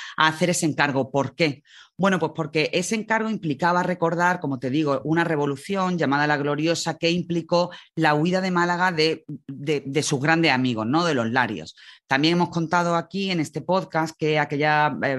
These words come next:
revolución que en Málaga tuvo sus momentos más, más intensos en el mes de, de septiembre, pues supuso la, la revuelta de los obreros contra, contra los, los señores, ¿no? Los señores que los, que los contrataban en las fábricas, contra el orden establecido,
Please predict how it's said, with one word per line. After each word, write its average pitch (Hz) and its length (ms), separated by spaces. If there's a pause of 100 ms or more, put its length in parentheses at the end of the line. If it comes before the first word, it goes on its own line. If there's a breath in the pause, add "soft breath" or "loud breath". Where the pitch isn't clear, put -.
revolución 131 640
que 151 80
en 139 80
Málaga 135 340
tuvo 143 340 (260 loud breath)
sus 165 180
momentos 151 420
más, 131 380 (200)
más 160 220
intensos 151 540
en 135 80
el 127 100
mes 131 220
de, 127 380
de 131 200
septiembre, 160 600 (380 loud breath)
pues 170 200
supuso 175 580 (220 loud breath)
la, 147 380
la 147 120
revuelta 147 400
de 170 60
los 165 140
obreros 160 400
contra, 131 460 (120)
contra 117 300
los, 107 360
los 113 220
señores, 120 440
¿no? 120 140
Los 175 140
señores 123 320
que - 80
los, 123 500
que 135 80
los 117 300
contrataban 120 500
en 117 80
las 117 140
fábricas, 190 500
contra 156 260
el 127 80
orden 127 220
establecido, 131 800